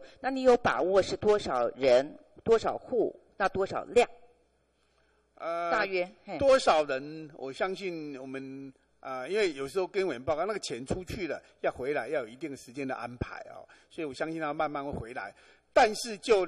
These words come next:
Speaker 2: 整个总体交易量的部分，我相信今年呢，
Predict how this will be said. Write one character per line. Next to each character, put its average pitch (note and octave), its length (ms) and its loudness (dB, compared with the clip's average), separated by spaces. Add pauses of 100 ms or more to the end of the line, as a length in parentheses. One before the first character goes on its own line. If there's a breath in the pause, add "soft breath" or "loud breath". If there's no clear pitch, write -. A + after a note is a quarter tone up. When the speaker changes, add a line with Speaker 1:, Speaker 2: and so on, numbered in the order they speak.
(120)
Speaker 2:
整 B2+ 160 -8
个 C#3 140 -8
总 F3 260 -6
体 C3 240 -12
交 F3+ 240 2
易 F3 100 -6
量 E3+ 140 -2
的 C#3 60 -8
部 E3+ 200 -10
分， E3 180 -6
我 A#2+ 40 -14
相 D#3 240 -8
信 D3+ 280 -12
今 G#3 280 -10
年 A2+ 220 -8
呢， G#2 80 -18